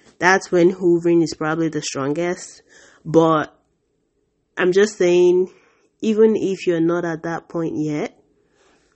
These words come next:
but you are just at a point where maybe you're exhausted, right?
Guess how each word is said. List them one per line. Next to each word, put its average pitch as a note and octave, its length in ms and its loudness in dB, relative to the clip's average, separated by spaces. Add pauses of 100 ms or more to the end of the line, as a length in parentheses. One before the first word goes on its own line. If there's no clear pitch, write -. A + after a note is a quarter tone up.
(260)
but E3+ 140 -2
you E3+ 180 2
are D#3+ 80 0
just F#3+ 300 -4
at F3 120 -4
a E3 60 -2
point F3 360 -2
where E3+ 520 -4 (2250)
maybe F#3+ 340 2
you're D#3+ 240 0
exhausted, E3 840 -6 (720)
right? D#3 360 -4